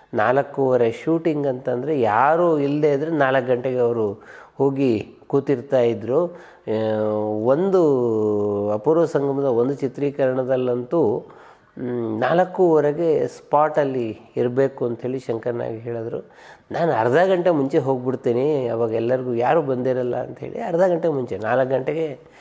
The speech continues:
ಇವರು ಸ್ಪಾಟ್‌ಗೆ ಹೋಗಿದ್ದಾರೆ. ಸ್ಪಾಟ್‌ಗೆ ಹೋದ್ರೆ ಯಾರೂ ಕಾಣಿಸ್ತಾ ಇಲ್ಲ. ಆ, ಸಹಜವಾಗಿ ನಾಲ್ಕು ಗಂಟೆಗೆ ಯಾರೂ ಬಂದಿಲ್ಲ ಅಂದ್ರು. ಯಾರೋ ಒಬ್ರು ಬಿಳಿಯ, ಆ, ಮುಸುಕನ್ನು ಹಾಕ್ಕೊಂಡು ಕೂತಿರೋ ಹಾಗೆ ಕಾಣಿಸ್ತು. ಶಂಕರ್ ನಾಗ್ ಹೋಗಿ ನೋಡಿದ್ರೆ ರಾಜ್ಕುಮಾರ್ ಅವರು.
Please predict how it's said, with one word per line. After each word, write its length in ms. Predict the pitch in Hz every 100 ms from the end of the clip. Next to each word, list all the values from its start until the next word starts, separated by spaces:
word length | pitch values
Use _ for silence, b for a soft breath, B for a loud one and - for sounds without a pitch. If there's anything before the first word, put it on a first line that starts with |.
| B B 135
ಇವರು 180 | 135
ಸ್ಪಾಟ್‌ಗೆ 640 | 131 - 143 160 165 135 110
ಹೋಗಿದ್ದಾರೆ. 840 | 107 117 113 110 113 208 208 - b b b b _ _ -
ಸ್ಪಾಟ್‌ಗೆ 440 | - - 185 240 233
ಹೋದ್ರೆ 220 | 233 202
ಯಾರೂ 320 | 131 160 254
ಕಾಣಿಸ್ತಾ 500 | 254 165 175 175 -
ಇಲ್ಲ. 220 | 147 123 131 220 - -
ಆ, 520 | 160 151 175 180 180
ಸಹಜವಾಗಿ 560 | 160 185 170 175 151 131
ನಾಲ್ಕು 280 | 127 131 131
ಗಂಟೆಗೆ 300 | 127 135 123
ಯಾರೂ 220 | 123 131
ಬಂದಿಲ್ಲ 480 | 117 117 123 113 123
ಅಂದ್ರು. 400 | - - 254 226
ಯಾರೋ 280 | 170 220
ಒಬ್ರು 560 | 240 180 175 180 131 - B B B - 127 113
ಬಿಳಿಯ, 440 | 143 185 170 147 127 110 107 104 98 B B _
ಆ, 320 | 123 117 110 110
ಮುಸುಕನ್ನು 580 | 117 143 - - 185
ಹಾಕ್ಕೊಂಡು 440 | 139 139 - 151 143
ಕೂತಿರೋ 420 | - 151 151 135
ಹಾಗೆ 200 | 117 -
ಕಾಣಿಸ್ತು. 460 | 107 104 107 - 113
ಶಂಕರ್ 340 | 127 123 165
ನಾಗ್ 180 | 170 143
ಹೋಗಿ 280 | 156 170 165
ನೋಡಿದ್ರೆ 420 | 151 131 156 202
ರಾಜ್ಕುಮಾರ್ 560 | 143 139 - 139 107
ಅವರು. 240 | 92 92